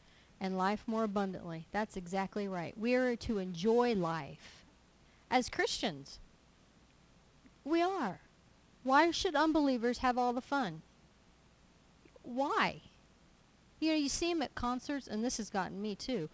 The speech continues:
You see 'em at concerts, everybody's happy, and,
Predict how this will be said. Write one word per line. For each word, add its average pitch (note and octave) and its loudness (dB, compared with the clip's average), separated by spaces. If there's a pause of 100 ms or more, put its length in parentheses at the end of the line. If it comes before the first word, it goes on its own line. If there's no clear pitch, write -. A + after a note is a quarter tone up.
(120)
You D4 0
see - 4
'em D#4+ 0
at C4 -2
concerts, C4 0
everybody's D4 10
happy, F#4 10 (280)
and, C#4 -2